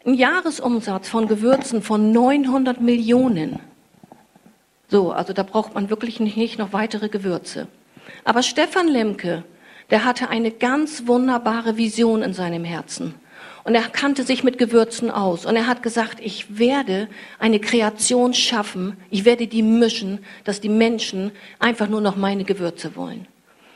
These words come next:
Und er ist dann in Hamburg in eine Garage gegangen und hat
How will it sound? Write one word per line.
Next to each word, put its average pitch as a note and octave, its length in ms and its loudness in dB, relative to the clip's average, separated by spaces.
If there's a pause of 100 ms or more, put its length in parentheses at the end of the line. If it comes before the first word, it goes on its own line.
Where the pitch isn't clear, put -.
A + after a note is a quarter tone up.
(360)
Und A#3+ 160 2
er C4+ 100 6
ist D4 160 0
dann C4+ 160 2
in A#3+ 300 -2
Hamburg C4+ 380 2
in A#3 100 -2
eine A3 220 -2
Garage B3 500 0
gegangen A#3 540 -2 (560)
und A3 200 2
hat A#3 240 -4